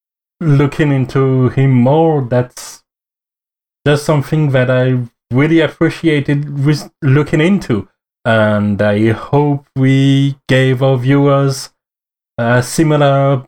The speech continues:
positive feelings talking about him and putting him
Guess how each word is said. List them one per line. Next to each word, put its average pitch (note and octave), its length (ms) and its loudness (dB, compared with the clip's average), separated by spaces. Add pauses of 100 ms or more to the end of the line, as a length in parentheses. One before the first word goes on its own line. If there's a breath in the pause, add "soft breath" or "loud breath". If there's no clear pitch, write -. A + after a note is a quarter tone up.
positive C3+ 380 -2
feelings C#3+ 800 -2
talking F#3+ 300 -2
about A2 340 0 (240)
him G2 220 -4
and G#2 280 -4 (520)
putting C3+ 320 -2
him D3 500 -4